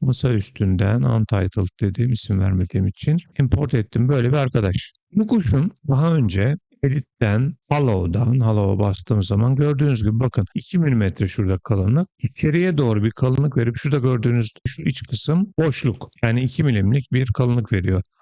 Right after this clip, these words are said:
Ayaklarının olduğu yerde iki milimlik sığmadığı için buraya kadar geliyor bu.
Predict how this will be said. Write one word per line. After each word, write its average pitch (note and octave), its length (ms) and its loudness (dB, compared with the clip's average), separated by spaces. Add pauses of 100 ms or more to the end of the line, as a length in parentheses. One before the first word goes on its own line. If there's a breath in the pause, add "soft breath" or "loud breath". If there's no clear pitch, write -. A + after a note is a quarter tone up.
(160 soft breath)
Ayaklarının C3+ 460 0
olduğu B2+ 260 2
yerde B2 320 2
iki B2 160 -4
milimlik B2 380 2
sığmadığı G#2 440 0
için C#3+ 380 0 (340 soft breath)
buraya A2 200 0
kadar A2+ 260 0
geliyor G#2+ 480 0
bu. D#3 180 2